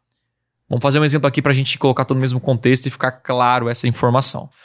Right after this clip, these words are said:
Vamos supor que você faça uma campanha de um lançamento. Então você convida alguém para um evento, lá você entrega conteúdo e depois faz uma oferta.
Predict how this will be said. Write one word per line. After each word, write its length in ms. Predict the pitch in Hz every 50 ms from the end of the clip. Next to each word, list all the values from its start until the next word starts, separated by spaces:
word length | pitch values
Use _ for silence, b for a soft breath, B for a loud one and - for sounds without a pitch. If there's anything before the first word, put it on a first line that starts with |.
| b b -
Vamos 180 | - 170 185 -
supor 300 | 190 147 156 165 165 156
que 80 | -
você 260 | 156 156 143 - 156
faça 320 | 139 - 139 143 143 - 143
uma 100 | 143 139
campanha 460 | - - 135 117 - 123 123 123 127
de 80 | 117 120
um 80 | 120 120
lançamento. 600 | 120 120 - - 143 131 117 - - - - _ _ _ _ _ _ _ _ _
Então 120 | - 131 113
você 180 | 120 - 131
convida 400 | 127 - 131 135 120 113 117 113
alguém 240 | 113 117 117 117 113
para 240 | 107 - 117 113 113
um 100 | 113 120
evento, 440 | 147 165 147 151 170 175 180 - - _ b b b b b -
lá 140 | - 117 117
você 220 | 113 117 - -
entrega 260 | 113 101 113 113 117
conteúdo 480 | 113 - 135 139 139 208 202 180 185 185
e 40 | 185
depois 280 | 196 180 - 151 143
faz 220 | - - 127 127 120
uma 140 | 127 127 139
oferta. 440 | 139 - - 135 - - _ _